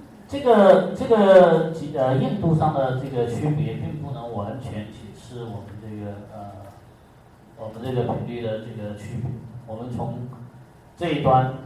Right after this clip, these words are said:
可以到二十，呃，到二十千赫兹，到I P X那里是二十赫兹，是一个很大的范围，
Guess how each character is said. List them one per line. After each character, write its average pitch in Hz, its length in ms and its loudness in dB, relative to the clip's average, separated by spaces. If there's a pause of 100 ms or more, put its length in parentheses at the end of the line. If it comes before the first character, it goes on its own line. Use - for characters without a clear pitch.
(100)
可 123 80 -8
以 120 60 -4
到 120 80 0
二 143 240 6
十， - 60 4 (220)
呃， 120 260 2
到 143 260 8
二 151 160 4
十 - 200 -2
千 131 260 -6
赫 127 140 -6
兹， - 260 -12 (340)
到 139 120 0
I 135 160 2
P - 240 0
X - 220 -12
那 120 80 -10
里 107 140 -10
是 123 160 -12
二 127 200 0
十 120 140 -4
赫 110 160 -6
兹， 117 80 -14 (760)
是 151 120 -2
一 147 40 2
个 147 80 2
很 127 160 -2
大 131 160 6
的 - 120 0
范 - 280 4
围， 101 60 -4